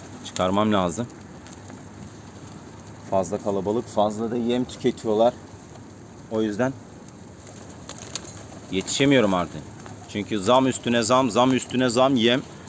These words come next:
Fiyatları hakikaten aldı başını gitti ya. Yemin ediyorum ya. Elli kilo yem olmuş altı yüz lira, yedi yüz lira arası ya. Bu nedir kardeşim? Bir kuş bakma zevkimiz vardı.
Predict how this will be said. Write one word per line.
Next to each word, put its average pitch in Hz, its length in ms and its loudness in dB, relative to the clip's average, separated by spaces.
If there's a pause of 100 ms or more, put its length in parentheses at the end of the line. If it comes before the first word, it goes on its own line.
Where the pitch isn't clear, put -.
(160)
Fiyatları 127 540 4
hakikaten 131 640 2
aldı 117 420 6
başını 127 320 4
gitti 113 340 2
ya. 110 220 6
Yemin 113 300 6
ediyorum 117 400 8
ya. 110 220 4 (480)
Elli 123 240 6
kilo 139 260 6
yem 135 240 6 (180)
olmuş 131 460 4
altı 120 360 4
yüz 120 220 2
lira, 127 300 6 (1500)
yedi 107 180 -2
yüz 123 240 2
lira 123 160 8
arası 123 380 6
ya. 110 220 4 (400)
Bu 113 100 2
nedir 123 260 2
kardeşim? 117 480 0 (1400)
Bir 131 80 -2
kuş 139 260 -4
bakma 135 300 2
zevkimiz 139 540 2
vardı. 123 400 4